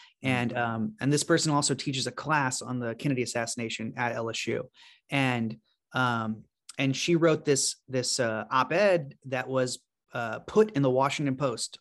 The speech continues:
Speaker 2: last month. Um,
Speaker 1: Mm-hmm.
Speaker 2: and, uh, um, and it's a complete hit piece. And she's also written a book about how Garrison's entire investigation was completely fake, fraud, and, and all driven by his own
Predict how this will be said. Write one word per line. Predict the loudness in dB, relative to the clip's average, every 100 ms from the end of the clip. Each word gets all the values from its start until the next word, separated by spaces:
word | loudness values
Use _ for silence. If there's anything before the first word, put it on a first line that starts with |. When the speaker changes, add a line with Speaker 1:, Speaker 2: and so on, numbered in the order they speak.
| -8
Speaker 2:
last | -2 -2 -2 -4
month. | -6 -8 _ _ _ _
Um, | -2
Speaker 1:
Mm-hmm. | 0 0 -2 -6 -10 _ _ _ _ -4
Speaker 2:
and, | -2 0 -2 -2
uh, | -2 -2 -4 -6 -12 _ _ _ _ _ _
um, | -2 0 0 -2 -4 -8 -14 _ 0
and | 2
it's | 2
a |
complete | 2 4 4
hit | 6 4
piece. | 0 -2 -4 -6 -6
And | -2
she's | 0 4
also | 2 2 0
written | 2
a | 0
book | 2 0 0 -8
about | -2 -2
how | 0 -2
Garrison's | -2 0 0 -2 -4
entire | -6 -2 -2 0
investigation | 0 -2 -4 -4 -4 -4 -4 -4
was | -4 -6 -4 -6 -4
completely | -2 0 4 4 4 -2 0
fake, | 2 2 0 -14
fraud, | -2 2 4 2 -2 -10
and, | -8 -6 -6 -8 -8
and | -4 -2 2
all | 4 4
driven | 2 2 2 2
by | 2
his | 0 0
own | 2 0 -2